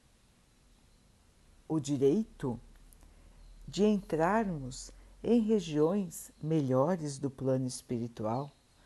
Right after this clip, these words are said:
a estarmos preparados para habitar na nova terra, a terra que está se modificando para a nova etapa da sua vida.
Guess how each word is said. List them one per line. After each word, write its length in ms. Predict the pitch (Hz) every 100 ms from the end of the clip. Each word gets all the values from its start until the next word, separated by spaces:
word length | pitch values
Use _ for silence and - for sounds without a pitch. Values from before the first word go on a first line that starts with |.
| - _ -
a 140 | 175
estarmos 800 | 180 - - 214 233 208 190 -
preparados 1400 | _ 185 220 233 185 151 127 131 214 156 139 117 - - _ _ _ _ _
para 220 | - 202
habitar 680 | 208 170 - - 160 214 165 - _ _ -
na 200 | 147 147
nova 480 | 139 139 151 190 -
terra, 640 | - 131 147 - 139 135 _ _ _ _ _ _ _ _ _ _ _
a 80 | 123
terra 420 | - 151 190 196
que 140 | 185
está 360 | 196 175 - 175
se 180 | 175 -
modificando 1300 | 170 175 240 202 220 - 196 - 160 196 175 139 117 - _ _ _ _ _ _ _ _ _ _ _ _ _
para 560 | 160 170 185 202 196 - _ _ _ _ _ _ _ _ _ _
a 160 | - 170
nova 420 | 165 160 190 185
etapa 600 | 180 - 147 170 - 196
da 160 | 170 156
sua 320 | - 139 127
vida. 520 | 113 123 117 123 117